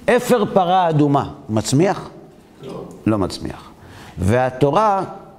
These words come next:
Speaker 1: קראתו עפר, שנאמר, "ולקחו לטמא מעפר שרפת החטאת". הנה לך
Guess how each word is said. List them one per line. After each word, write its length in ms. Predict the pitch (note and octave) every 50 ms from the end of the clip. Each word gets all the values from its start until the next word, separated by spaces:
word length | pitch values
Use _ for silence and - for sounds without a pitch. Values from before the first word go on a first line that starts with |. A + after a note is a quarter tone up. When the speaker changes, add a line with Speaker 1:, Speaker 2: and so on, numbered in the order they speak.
| - - - - - - - - -
Speaker 1:
קראתו 840 | - A#2+ A#2+ C3 B2 A#2 B2 B2 - - F#3 G3+ F#3+ E3+ F3 E3+ - - - - - - - - - - - -
עפר, 380 | - - - - F3 - - - - - - - - - - - - - - - - -
שנאמר, 800 | - - A#2+ B2 B2+ B2 A#2 A2+ A2 G#2 F#2+ F2+ F2+ G2 G2 - - -
"ולקחו 760 | - F#2+ G2 A#2+ A#2+ A#2+ B2 B2 B2+ - - - - G3 G#3 G3
לטמא 680 | F3+ F3 E3 - - - - C3+ B2 A#2+ A2 G#2 G2+ A#2 B2 - - - - -
מעפר 840 | A2+ B2+ C#3 B2+ G2+ G#2 A#2 B2 A#2 - - D#3+ E3+ G3 F#3 F3
שרפת 680 | C3+ - - D3 B2+ A#2 B2 A#2 - C#3+ D3+ D3+ -
החטאת". 400 | C#3 - - D3+ - - F3 - - - - - - - - - - - - - - - - - - - - - - - - - - - - - - - - - - - - - - - - - - - -
הנה 340 | F#2+ B2+ G3 B3 C4 A#3+ G3+
לך 280 | E3+ C#3+ A#2 C3 A#2